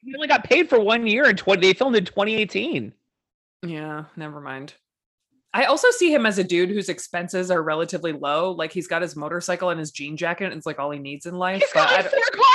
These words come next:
Speaker 1: years.
Speaker 2: <laughs> Okay, I don't know. I don't know.
Speaker 1: I mean, he drove, like, a,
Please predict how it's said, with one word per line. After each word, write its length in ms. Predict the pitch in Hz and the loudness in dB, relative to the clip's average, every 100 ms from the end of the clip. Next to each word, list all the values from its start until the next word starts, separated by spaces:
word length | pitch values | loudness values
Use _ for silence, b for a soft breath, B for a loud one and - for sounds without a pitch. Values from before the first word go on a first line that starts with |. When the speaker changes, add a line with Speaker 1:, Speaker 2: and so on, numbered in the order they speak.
| 539 | 8
Speaker 1:
years. 300 | 466 - - - | 8 4 -2 -8
Speaker 2:
<laughs> 40 | 226 - | -8 -4
Okay, 320 | 247 - - | -4 -4 -4
I 120 | 233 220 | -4 -4
don't 360 | 247 302 311 - | -6 -4 -4 2
know. 220 | 277 - | 2 2
I 100 | 170 | -4
don't 160 | 190 226 | -6 -8
know. 280 | 208 185 - B B - | -10 -12 -16 B B 4
Speaker 1:
I 60 | |
mean, 120 | 339 359 | 6 8
he 140 | 359 | 8
drove, 260 | 247 285 370 | 8 8 8
like, 140 | 349 | 6
a, 200 | 262 196 | 6 4